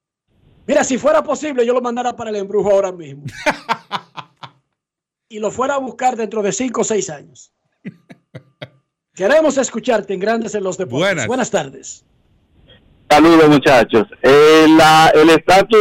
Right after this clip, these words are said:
Speaker 3: de salud de Mauricio con los Mets, ¿cómo va eso? Que yo creo que tenía una pequeña lesión hace unos días.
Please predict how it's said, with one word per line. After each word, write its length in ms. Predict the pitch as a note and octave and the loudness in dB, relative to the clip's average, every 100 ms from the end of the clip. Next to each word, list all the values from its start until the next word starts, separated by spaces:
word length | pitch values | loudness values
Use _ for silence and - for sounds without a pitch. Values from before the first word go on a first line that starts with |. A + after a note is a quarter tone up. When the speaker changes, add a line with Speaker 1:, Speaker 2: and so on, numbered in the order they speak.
| G#3 | 4
Speaker 3:
de 100 | F#3 | 2
salud 500 | E3+ D#3+ E3 F3 E3 | 2 2 4 4 4
de 680 | D3+ D3+ C#3+ C#3 C3+ B2+ A#2+ | 4 4 4 4 4 2 2
Mauricio 680 | B2+ C#3 C3+ D3 B2 - G#2+ | 4 4 4 4 2 2 0
con 160 | A2+ A#2 | 2 2
los 140 | G#2+ | 2
Mets, 280 | B2+ G#2 - | 2 0 0
¿cómo 280 | D3+ D#3+ D#3 | 0 2 4
va 240 | D3+ C#3 | 6 6
eso? 240 | B2+ - G3+ | 4 2 0
Que 100 | A#2 | 0
yo 120 | A#2+ | 2
creo 260 | C#3 C#3+ | 2 2
que 60 | C3 | 4
tenía 200 | C3+ C#3 | 4 4
una 160 | C3+ B2+ | 4 2
pequeña 360 | A#2 B2+ B2+ | 0 2 4
lesión 580 | A#2+ - B2+ A#2+ G#2+ G#2 | 2 2 2 4 2 0
hace 220 | G#2+ G2+ | -4 0
unos 240 | C3 A#2+ A#2+ | 2 4 4
días. 280 | B2 A2+ | 4 4